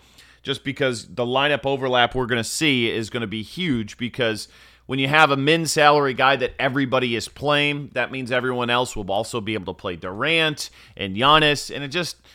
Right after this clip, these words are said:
it just kind of, like, dictates the build, where DraftKings and Fantasy Draft, they've got 'em priced pretty appropriately. And I don't know why FanDuel decides to suddenly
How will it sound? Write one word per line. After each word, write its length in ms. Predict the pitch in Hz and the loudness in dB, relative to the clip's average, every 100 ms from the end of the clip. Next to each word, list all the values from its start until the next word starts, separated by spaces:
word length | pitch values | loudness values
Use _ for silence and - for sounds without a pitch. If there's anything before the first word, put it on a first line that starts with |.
| _ _ - | _ _ -10
it 100 | 135 | -4
just 320 | 175 156 - | -2 -4 -4
kind 220 | 165 170 | -2 0
of, 80 | 156 | 2
like, 260 | 147 127 | 2 0
dictates 600 | 92 160 - - 151 135 - | 2 0 2 0 0 0 -6
the 180 | 104 | -6
build, 460 | 117 135 139 101 87 | 0 4 4 2 -4
where 580 | 95 120 135 135 127 110 - | -8 0 2 4 2 -2 -16
DraftKings 640 | - 131 156 160 165 156 135 | -2 6 6 4 -2 -6 -8
and 100 | 120 | -8
Fantasy 380 | 147 147 143 135 | -6 -6 -6 -8
Draft, 360 | 123 123 117 | -2 -2 0
they've 140 | 135 123 | -4 0
got 200 | 139 127 | 2 2
'em 100 | 117 | 0
priced 460 | 139 127 131 - _ - - _ _ | 2 2 0 -8 _ -20 -20 _ _
pretty 260 | - 233 285 | 0 2 4
appropriately. 880 | 254 220 233 226 151 117 95 82 - | 4 6 4 6 0 0 -4 -10 -8
And 320 | 131 156 156 | -2 2 2
I 140 | 147 160 | 4 4
don't 180 | 240 214 | 4 4
know 220 | 214 220 | 6 6
why 480 | 147 151 165 160 151 | 8 10 12 10 4
FanDuel 380 | 160 160 151 143 | 0 0 0 0
decides 500 | 127 - 131 131 117 | -2 2 4 4 0
to 180 | 120 113 | -4 -4
suddenly 560 | - 127 127 123 107 | -2 -2 -2 -4 -6